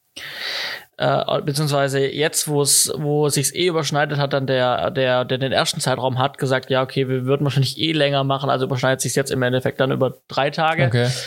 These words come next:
Speaker 1: vier Tage zwischen den beiden Projekten. Ähm, deswegen, ähm, äh, ja, aber es, äh, geht auch so ein bisschen auf, sage ich, es geht sich so ein bisschen aus, weil, ähm, beide Projekte in Summe nicht die kompletten fünfundzwanzig, die ich hab, nehmen
Speaker 2: Mhm.
Speaker 1: wollen,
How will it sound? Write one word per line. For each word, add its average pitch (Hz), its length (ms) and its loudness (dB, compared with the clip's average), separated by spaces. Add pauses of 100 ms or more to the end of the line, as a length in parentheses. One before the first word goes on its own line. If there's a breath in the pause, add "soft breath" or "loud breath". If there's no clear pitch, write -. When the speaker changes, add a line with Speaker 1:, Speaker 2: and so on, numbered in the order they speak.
(160 loud breath)
Speaker 1:
vier 160 160 -2
Tage 175 480 0 (340 loud breath)
zwischen 160 220 0
den 160 100 -2
beiden 160 260 0
Projekten. 165 500 -2 (420 loud breath)
Ähm, 135 300 0
deswegen, 139 500 0
ähm, 131 420 0 (260)
äh, 123 300 0
ja, 117 360 0
aber 139 200 2
es, 143 160 0
äh, 143 160 -2
geht 156 220 -2
auch 151 100 0
so 156 80 0
ein 143 60 -2
bisschen 135 260 0
auf, 135 300 0
sage 135 220 0
ich, - 60 -4
es 143 140 -4
geht 143 140 -2
sich 143 100 2
so 131 80 0
ein 131 40 -2
bisschen 127 180 -4
aus, 147 260 0
weil, 139 240 2 (400 loud breath)
ähm, 139 300 2 (240)
beide 147 320 0
Projekte 147 340 -2
in 139 100 2
Summe 143 240 2
nicht 135 220 -2
die 139 80 0
kompletten 139 540 0
fünfundzwanzig, 147 560 0
die 196 80 0
ich 175 100 0
hab, 170 140 0
nehmen 175 240 2
Speaker 2:
Mhm. - 20 6
Speaker 1:
wollen, 180 320 4